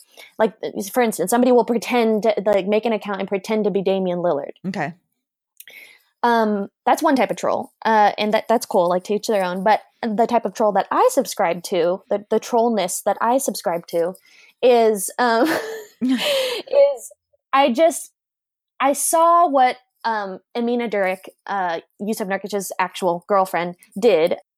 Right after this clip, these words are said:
Speaker 1: She made, she made, it was like a wag power move. She made a shirt with her own face on it and words that were really difficult to read if you were far away, but,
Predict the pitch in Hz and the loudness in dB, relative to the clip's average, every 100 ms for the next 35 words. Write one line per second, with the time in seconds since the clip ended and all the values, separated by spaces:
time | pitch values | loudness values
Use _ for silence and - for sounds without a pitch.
0 | - - 269 254 240 233 208 220 262 240 | -10 0 4 4 6 4 2 -2 -2 0
1 | 233 - 247 247 226 226 190 226 226 233 | 0 -2 -2 0 0 -2 -2 -2 0 -2
2 | 233 - - 220 214 185 127 139 185 - | -2 -6 -6 -4 -4 -6 -8 -10 -10 -8
3 | 226 226 226 226 220 - 226 196 - 285 | -4 -2 0 -2 -4 -6 -8 -6 -2 0
4 | 240 214 208 214 220 262 247 - - 180 | 2 0 -2 0 0 0 0 0 -2 -2
5 | 185 202 202 214 247 247 180 208 220 240 | -4 -4 0 2 2 2 2 2 4 4
6 | 262 220 220 196 208 - 214 196 190 185 | 2 0 -2 -2 -4 -2 -4 -2 -2 -4
7 | 202 190 185 - 208 190 175 180 170 | -4 -4 -4 -2 0 2 0 0 -2